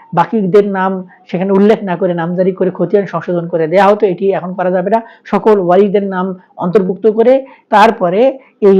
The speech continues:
রেকর্ডীয় খতিয়ান সংশোধন করে দিতে হবে। এবং তিন নম্বর যে আরেকটি পন্থার কথা বলা হচ্ছে সেটি হচ্ছে এই ওয়ারিশান সম্পত্তির ক্ষেত্রে। এখন যদি কোনো ওয়ারিশরা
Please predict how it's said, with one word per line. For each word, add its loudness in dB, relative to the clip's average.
রেকর্ডীয় 2
খতিয়ান -8
সংশোধন -10
করে 4
দিতে -4
হবে। -14
এবং 6
তিন 4
নম্বর 2
যে 0
আরেকটি -2
পন্থার -6
কথা -8
বলা -4
হচ্ছে -4
সেটি -4
হচ্ছে -2
এই 6
ওয়ারিশান 0
সম্পত্তির -10
ক্ষেত্রে। -12
এখন 4
যদি 4
কোনো 0
ওয়ারিশরা 0